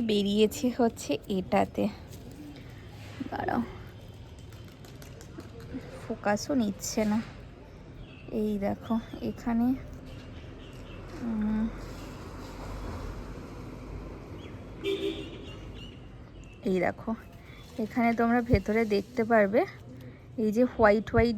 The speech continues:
জিনিসটা দেখছো, এটাই হচ্ছে ফুলকপি, এটাই বেরোচ্ছে। তো এটা দেখে যা ভালো লাগছিল না। আর হচ্ছে এই গাছগুলোতে এখনও বেরোয়নি, আর এই গাছটাতে বেরোচ্ছে, এই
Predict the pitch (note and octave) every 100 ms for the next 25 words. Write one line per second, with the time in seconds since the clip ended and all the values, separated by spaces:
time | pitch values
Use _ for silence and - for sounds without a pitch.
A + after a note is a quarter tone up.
0 | A#3 A3+ A3+ A#3+ A#3 A#3 - B3 - G#3
1 | G#3+ G#3 B3+ B3 A#3 G#3 G3 G3+ G3+ D#4+
2 | - - - - - G3 F#3 G#3 A3+ G3+
3 | F#3+ G3 G3 - - B3+ E4+ - - -
4 | - - - - - F#3 A3 G#3 F#3 E3+
5 | - A#3 A#3 F#3+ F#3+ G#3+ A#3 - - G3+
6 | G3 G#3 A3 F#3+ F#3 F3+ F#3+ G#3 A#3 B3
7 | A#3+ F#4 - - - - - - - -
8 | - - - - - G3+ G3 F#3+ G3 G3+
9 | A3 A3 G3+ - C4 B3 A#3+ B3 B3 C4
10 | C4+ C#4 B3+ C#4 C4+ C4+ B3 B3 B3+ A#3+
11 | F4 - - - - - G#3 A3 - A#3
12 | A3+ A3+ A3 G#3+ - A3 G#3+ A3 G3 G3
13 | F#3+ - C#4 F#4 - - - - - -
14 | - - - - - - - - - -
15 | - - - - - - A3+ - A#3 -
16 | A3 G#3